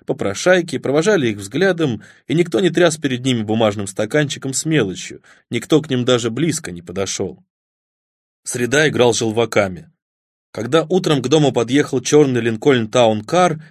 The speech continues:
Тень сразу понял, что Среда всё ещё злится, и не стал ни о чём спрашивать. Всю дорогу до аэропорта они молчали. Тень даже обрадовался, что Среда летел первым классом,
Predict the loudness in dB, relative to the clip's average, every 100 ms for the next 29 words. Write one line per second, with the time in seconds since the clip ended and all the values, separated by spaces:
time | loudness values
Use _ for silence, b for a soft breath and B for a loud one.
0 | B -4 -4 0 0 0 -2 -2 0 4
1 | 2 0 B -8 -6 -4 0 2 0 0
2 | -2 -2 -6 -6 -4 -4 -6 -6 -4 -4
3 | -2 -2 -2 -2 -2 -4 -6 -4 -2 -2
4 | -4 -16 -20 -20 _ _ _ _ _ -2
5 | 2 6 6 6 4 2 4 2 0 -2
6 | -2 -2 -4 -4 -2 -2 -2 -4 -2 -2
7 | -4 -10 _ _ _ _ _ -2 0 2
8 | 2 2 2 4 2 2 -6 -6 -10 -14
9 | b -8 -6 -4 0 2 2 0 -2 0
10 | 0 -2 -2 0 0 0 -10